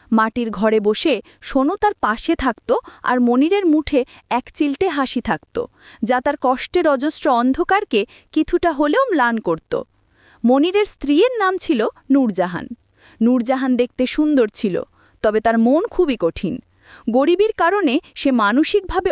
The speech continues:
অবসাদগ্রস্ত হয়ে পড়েছিল এবং তার স্বামী মনিরকে প্রায়শই তাচ্ছিল্য করত। সে তার স্বামীকে এক নাকারা, এক অক্ষম মানুষ হিসেবে দেখে তাকে প্রতি মুহূর্তে গালাগালি করত, তাচ্ছিল্য করত।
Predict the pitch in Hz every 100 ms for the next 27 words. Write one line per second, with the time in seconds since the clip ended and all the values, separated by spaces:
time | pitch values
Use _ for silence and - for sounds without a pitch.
0 | - 208 247 - 339 285 269 262 - 269
1 | 359 - 226 175 - 156 - _ _ -
2 | 220 226 233 208 - 240 214 214 202 254
3 | 330 - 214 - - - 240 240 277 -
4 | 302 508 - 262 - 294 226 165 160 -
5 | - - - _ _ - - - 339 403
6 | 427 - 302 330 - 480 - 262 240 -
7 | 269 135 - - - 262 294 - 285 -
8 | - 480 403 330 349 - 302 330 302 320
9 | - 302 - - - 285 330 269 269 381
10 | 302 240 302 - 440 240 202 180 160 160
11 | 160 - 156 127 _ _ - 277 - -
12 | 311 190 156 151 _ 165